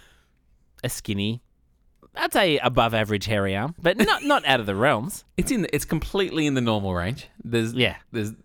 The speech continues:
Speaker 2: yeah. When you were a kid, it's almost like it was as long when you were a kid as it is now, and that's what made it interesting.
Speaker 1: Yeah, it was a weird thing. I don't know what that was about.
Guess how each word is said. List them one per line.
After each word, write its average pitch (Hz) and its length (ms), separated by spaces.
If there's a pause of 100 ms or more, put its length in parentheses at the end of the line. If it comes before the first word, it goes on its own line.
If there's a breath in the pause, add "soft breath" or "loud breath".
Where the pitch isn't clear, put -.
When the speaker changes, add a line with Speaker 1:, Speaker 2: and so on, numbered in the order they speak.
(240)
Speaker 2:
yeah. 85 300
When 147 260
you 196 120
were 151 120
a 110 60
kid, - 220
it's 147 120
almost 226 240
like 147 180
it - 60
was 117 160
as 110 100
long 127 200
when 127 160
you 110 80
were 107 120
a 92 60
kid 107 220
as 92 140
it 92 40
is 87 140
now, 92 320 (300 loud breath)
and 95 140
that's 107 260
what - 140
made 90 220
it 87 180
interesting. 87 440 (500 soft breath)
Speaker 1:
Yeah, 165 260
it 147 140
was 269 200
a 208 120
weird 170 340
thing. 127 240
I 120 60
don't 208 140
know 208 120
what 143 180
that 135 160
was 123 120
about. 110 420